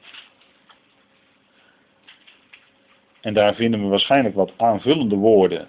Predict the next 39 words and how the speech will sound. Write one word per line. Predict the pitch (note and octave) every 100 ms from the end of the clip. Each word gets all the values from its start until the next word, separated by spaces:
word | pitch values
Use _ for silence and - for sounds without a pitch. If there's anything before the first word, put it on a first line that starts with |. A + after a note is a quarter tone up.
| _
die | F#2+ F#2+ F2+
Matthäus | G2 - A#2+ G2+
niet | B2 C#3
vermeldt, | A2+ G#2 E2+ D#2+ - _ _ _ _
maar | - G2+
die | G#2
de | G2
Heer | G2 G2+ G2+
toen | G#2
wel | A2 A#2
gezegd | - A2 A#2
heeft. | C3 D3 - _ _ - _ - _ _ _ _ _ - _ _ -
Ik | G2+
denk | F#2+ F#2
dat | F2+
het | F2+
elkaar | F2+ - D#2+
aanvult. | D#2 F2+ G2 A2 D#3 - _ _
Dat, | F#2 D#2+ D#2+ E2
eh, | D#2+ -
dat | F2+ F2
moet | F#2+ F2+
je | F#2+
niet | G2+
tegen | G2 F2
elkaar | E2+ F2 E2+
uit | A2
willen | A2 G#2
spelen, | - A2 G2 G#2
want | G2+
dat | F2
is | F2
helemaal | G2+ F#2+
niet | F2
de |
bedoeling | E2+ F2 G#2 G#2+
van | A2
de | G2+
schrift. | - A2